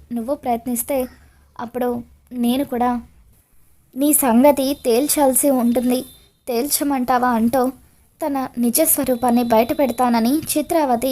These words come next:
రమాదేవికి వార్నింగ్ ఇస్తూ ఉంటుంది. ఇక దాంతో చిత్రావతి మాటలకు భయపడిపోయిన రమాదేవి ఏమీ చేయలేని పరిస్థితుల్లో అడ్డు తప్పుకుంటుంది. ఇక అలా ప్రేమ్ చామంతి ఇద్దరు కూడా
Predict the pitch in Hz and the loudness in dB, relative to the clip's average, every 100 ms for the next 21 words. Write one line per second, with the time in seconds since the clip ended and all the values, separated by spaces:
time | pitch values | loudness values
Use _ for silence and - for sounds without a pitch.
0 | - 233 233 233 254 233 226 233 254 247 | -4 -8 -6 -2 0 0 0 -2 -6 -8
1 | _ _ _ _ 247 240 294 262 240 233 | _ _ _ _ -2 0 2 2 0 0
2 | 277 262 247 247 247 240 - 277 247 226 | 0 -2 -2 -2 -2 -2 -4 -6 -4 0
3 | 226 240 240 - - 240 320 294 254 247 | 0 0 -2 -4 -10 -8 -6 -4 -2 -2
4 | 226 226 240 247 226 214 240 285 269 233 | -2 -4 -6 -6 -4 -2 -2 -6 -6 -4
5 | 240 247 - _ _ _ - 240 233 269 | -4 -4 -10 _ _ _ -10 -2 2 4
6 | 254 247 240 - 240 262 277 240 240 247 | 4 4 2 -2 -6 -4 -4 -2 -2 0
7 | 240 233 220 226 - 233 233 240 240 - | 0 0 0 0 -2 -4 -4 -2 -2 -6
8 | _ _ _ - 226 220 311 269 262 269 | _ _ _ -10 -6 -4 -4 -4 -6 -4
9 | 247 254 247 254 - _ 294 - 269 254 | -2 0 0 0 -4 _ -14 -6 -4 -4
10 | 254 - _ _ _ _ _ _ - 240 | -6 -10 _ _ _ _ _ _ -6 -2
11 | 254 262 262 240 240 240 202 247 247 240 | -2 0 2 2 2 0 -2 -4 -4 -2